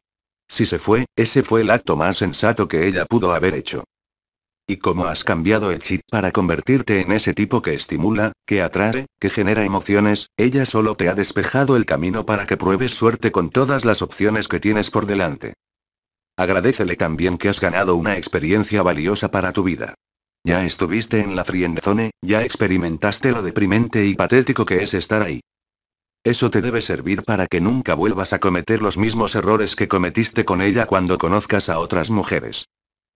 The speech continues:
Después de haber tocado fondo en tus sentimientos por ella, ya lo único que te queda es salir a flote y llegar más alto. Gana experiencia, te lo hemos repetido hasta el cansancio. Si tú no tienes una relación romántica con ella, ¿qué pacto de fidelidad estás respetando?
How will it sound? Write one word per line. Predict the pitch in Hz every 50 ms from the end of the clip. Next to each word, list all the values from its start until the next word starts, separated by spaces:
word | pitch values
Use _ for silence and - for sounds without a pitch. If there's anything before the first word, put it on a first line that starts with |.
| _ _ _ _ _ _
Después | - 101 90 - - 135 143 120
de | 123 104
haber | 87 104 107 -
tocado | - 87 - - 107 110 113 110
fondo | - 107 107 117 113 113 104
en | 98 95 78
tus | - 110 87 -
sentimientos | 107 90 82 - 82 80 90 95 98 92 90 104 98 -
por | - 104 107
ella, | 113 110 113 113 113 - _ -
ya | 95 104 107
lo | 110 120 110
único | 113 123 123 127 - - 104
que | - 104
te | - 104 92
queda | - 123 123 131 120 120
es | 120
salir | - - 113 90 90 113 107
a | 101 95
flote | - 80 85 104 110 - 120
y | 110 80
llegar | 82 80 78 95 92 82
más | 82 92 98 98 -
alto. | 104 92 82 - - - - - _ _ _ _ _ _ _ _ _
Gana | - - 107 123 120 104 95
experiencia, | 85 - - 90 73 78 87 107 107 104 - 110 101
te | - 92
lo | 87 95 98
hemos | 113 117 110 127 113
repetido | 95 87 80 - 82 - 101 95 87 82
hasta | 80 78 - - 101 92
el | 87 85
cansancio. | - 78 - - - 127 135 139 - - 113 107
Si | - - 113
tú | - 104 110
no | 117 120 113
tienes | - 101 104 104 98 -
una | 117 120 117
relación | 104 95 90 76 69 - - 107 107 101 95 87
romántica | 82 78 90 101 107 95 - - - 107 104
con | - 65 78
ella, | 85 90 85 90 90 85 _ -
¿qué | - 135 135
pacto | - 127 135 135 - - 104
de | 95 98
fidelidad | - 104 92 90 85 90 90 107 117 117
estás | 113 - - - 110 101 92
respetando? | 101 98 - - 95 90 - 101 107 113 101 104 107 107